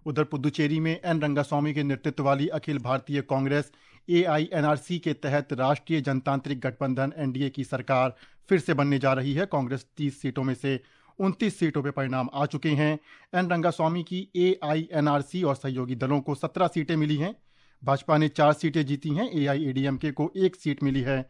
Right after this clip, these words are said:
कांग्रेस को एक सीट मिली है और डीएमके को पांच सीटें मिली हैं। पांच राज्यों और की सात विधानसभा सीटों पर हुए उपचुनाव में भाजपा ने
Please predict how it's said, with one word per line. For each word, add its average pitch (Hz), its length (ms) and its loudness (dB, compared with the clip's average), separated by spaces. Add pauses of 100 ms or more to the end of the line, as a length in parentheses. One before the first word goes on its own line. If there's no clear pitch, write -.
(380)
कांग्रेस 165 300 4
को 156 140 0
एक 165 140 4
सीट 170 260 0
मिली 156 180 0
है 190 60 0
और 196 180 0
डीएमके 143 380 0
को 139 220 0 (340)
पांच 175 240 4
सीटें 135 340 -4
मिली 120 240 -2
हैं। 104 260 -8 (580)
पांच 170 260 4
राज्यों 185 380 2
और 165 280 4 (640)
की 185 100 -2
सात 180 460 0
विधानसभा 151 460 0
सीटों 147 300 -2
पर 143 140 0
हुए 143 160 0
उपचुनाव 143 420 2
में 147 200 0
भाजपा 131 360 -2
ने 143 120 0